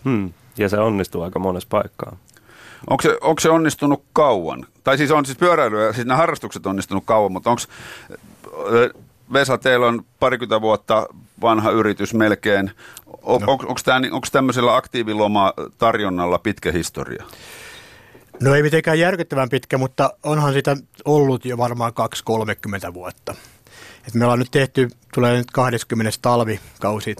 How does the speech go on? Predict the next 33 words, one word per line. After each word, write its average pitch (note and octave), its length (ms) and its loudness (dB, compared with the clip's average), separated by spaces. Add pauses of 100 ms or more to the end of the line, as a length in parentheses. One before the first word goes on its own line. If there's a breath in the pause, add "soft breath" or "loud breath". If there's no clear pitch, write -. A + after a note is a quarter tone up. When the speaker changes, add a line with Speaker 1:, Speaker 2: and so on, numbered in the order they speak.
Speaker 3:
alkaa G#2 440 -4 (120)
tai G2 140 -4
pyörii A2 360 -4
parhaillaan G#2+ 560 0
käynnissä. G#2 520 -2 (920 loud breath)
Ja, G#2 180 2
ja G#2+ 280 0 (240)
koko B2+ 360 2
ajan B2+ 340 2 (640)
laajentunut B2+ 720 2
se A2 180 -4 (440)
repertuaari, A2+ 800 0
mitä G#2+ 360 -4
tarjontaan G#2+ 540 -2
on G#2 120 -6
tullut. A2+ 540 -4
Aluksi G#2 380 -6
aloitettiin G#2 520 -8
laskettelusta G#2+ 720 -6
ja G2+ 160 -2 (520 loud breath)
hiihtopuolesta, C3+ 720 2
mutta B2 240 -2
sen B2 180 2
jälkeen A#2+ 340 0
sitten A#2 220 -2
hyvin A2+ 260 0
pian A#2 260 0
siitä G#2 220 -6
sitten G#2 200 -6
vaelluspuoli G2+ 640 -6
mukaan G2 420 -6
kylläkin. E2+ 420 -10
Että, F#2 220 -12